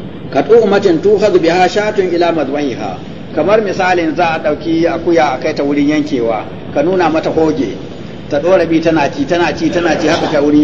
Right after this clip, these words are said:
yankanta ka yanka. Eh, wato haka kenan wanda ya dauki harkar duniya ita ɗaya a gaba gare shi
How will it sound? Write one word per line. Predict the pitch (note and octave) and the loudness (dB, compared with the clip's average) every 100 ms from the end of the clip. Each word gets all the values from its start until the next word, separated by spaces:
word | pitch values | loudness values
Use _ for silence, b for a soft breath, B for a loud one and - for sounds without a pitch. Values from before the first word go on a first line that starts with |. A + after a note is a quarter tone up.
| D3+ | 2
yankanta | D3+ C#3+ C3+ | 0 0 0
ka | B2 | -2
yanka. | A#2+ B2+ - - F#2+ - - - - - - - - - - - - - - C3+ | -2 -4 -6 -6 -6 -6 -8 -8 -10 -12 -10 -10 -8 -8 -10 -10 -10 -10 -6 -2
Eh, | C#3 B2 A2+ A#2 | 0 0 -4 -4
wato | C3+ C#3+ | -2 0
haka | D3 G3 | 0 0
kenan | F#3 E3 D3+ E3 | 0 0 2 2
wanda | F#3 E3+ | 2 0
ya | F3 D#3+ | 0 0
dauki | D3+ | 0
harkar | F3 F3 D3+ | -2 0 0
duniya | D3+ F3+ F#3+ F3+ E3 E3 - - - - | 4 4 4 2 2 -2 -6 -14 -14 -10
ita | E3+ F#3 | -6 -4
ɗaya | F3+ E3+ | -2 -2
a | F3 | 0
gaba | D#3+ E3+ | 0 2
gare | D3+ E3 F#3 | 2 2 2
shi | F#3 E3+ E3 | 0 0 0